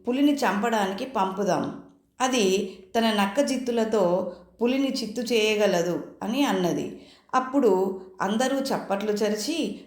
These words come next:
కుందేలు తెలివికి మెచ్చుకొని, జిత్తులమారి నక్కను స్టేజీ మీదికి పిలిచాయి. పాపం ఆ నక్క భయపడుతూ, "నేను జిత్తులమారి నక్కనే కావచ్చు, కానీ నా దగ్గర ఎలాంటి ఉపాయమూ లేదు.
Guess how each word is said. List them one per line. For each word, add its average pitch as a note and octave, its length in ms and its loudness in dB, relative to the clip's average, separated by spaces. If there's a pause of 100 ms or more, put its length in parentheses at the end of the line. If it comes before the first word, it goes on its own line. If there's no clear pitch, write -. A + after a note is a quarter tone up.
(120)
కుందేలు C#4 500 2
తెలివికి G3+ 400 0
మెచ్చుకొని, G#3 840 -2 (200)
జిత్తులమారి A#3 800 0
నక్కను F#3 720 0 (220)
స్టేజీ A3 400 4
మీదికి G#3+ 360 0
పిలిచాయి. G#3 680 -2 (120)
పాపం A3 600 2 (400)
ఆ G#3+ 220 6
నక్క G3 340 0
భయపడుతూ, G#3 880 0 (200)
"నేను A3+ 240 0
జిత్తులమారి A3 720 0
నక్కనే G3 580 -2
కావచ్చు, E3+ 560 0 (220)
కానీ G#3 580 0 (260)
నా G#3+ 200 2
దగ్గర G#3 320 0
ఎలాంటి G#3+ 500 -2
ఉపాయమూ G#3 640 -4
లేదు. F3+ 500 -2